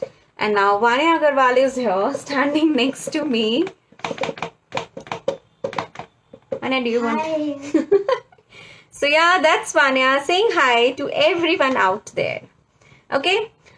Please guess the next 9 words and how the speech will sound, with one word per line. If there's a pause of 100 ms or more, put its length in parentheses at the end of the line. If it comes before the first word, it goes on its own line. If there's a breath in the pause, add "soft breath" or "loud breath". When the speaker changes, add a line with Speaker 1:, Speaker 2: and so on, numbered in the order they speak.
(160 soft breath)
Speaker 1:
now
I
will
be
just (340)
dapping
this
on
my